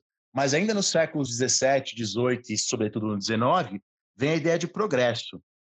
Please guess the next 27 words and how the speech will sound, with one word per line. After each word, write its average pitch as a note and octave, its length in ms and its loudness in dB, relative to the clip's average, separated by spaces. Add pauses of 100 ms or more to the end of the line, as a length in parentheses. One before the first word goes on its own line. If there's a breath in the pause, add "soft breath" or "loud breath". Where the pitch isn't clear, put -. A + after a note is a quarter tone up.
(140)
né? B2 300 2
E B2 80 2
aí A#2+ 80 2
vem C3 180 0
já C#3+ 160 2
uma C#3 160 2
outra F3 500 2
ideia B2+ 280 2
de A2 80 -6
história, C#3 580 0 (380)
num B2+ 120 0
sentido C#3 460 0
mais, B2+ 340 2
assim, C3 500 0
é, G#2+ 580 0
é, G#2 40 -2
de G2+ 280 -12
períodos D3+ 480 0
que C3 100 -10
vão C3 360 -2 (240)
se - 140 -6
superando, C3 800 0
aí A2+ 80 2
já A#2+ 160 2
numa B2+ 300 0
outra C#3+ 280 0
concepção. B2 680 -4